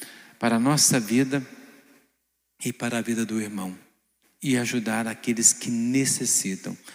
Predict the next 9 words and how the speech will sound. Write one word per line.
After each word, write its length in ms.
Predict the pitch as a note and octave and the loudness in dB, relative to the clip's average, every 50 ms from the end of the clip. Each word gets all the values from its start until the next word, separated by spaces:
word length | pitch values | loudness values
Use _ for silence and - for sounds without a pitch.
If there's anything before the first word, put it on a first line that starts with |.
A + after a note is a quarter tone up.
| - - | -20 -14
aqueles 400 | - - - - - A#2 A2 - | -12 -14 -6 -2 0 0 2 0
que 100 | - - | -2 -2
precisam. 580 | - - A2 G#2 - - - F#2+ F2+ F2 F2+ E2+ - - - - - - - - - - - - | -4 -4 0 0 0 0 0 -4 -8 -8 -10 -12 -14 -16 -20 -20 -20 -20 -20 -20 -20 -20 -20 -20
Então, 160 | _ - C3 C3 | _ -4 -2 0
a 20 | |
liturgia 380 | C3 C#3 C3+ C#3 B2 A#2 C3 C3 | 0 0 0 -2 -2 0 0 0
nos 160 | C3 A#2+ - | 0 -2 -2
convida 460 | - - A#2 A2 A#2 B2+ A#2+ A2+ A2+ | -2 -2 -2 0 0 0 0 0 0
hoje, 440 | A2+ A#2 B2 C3 C3+ B2+ - C3 | 0 0 0 0 0 0 -2 -6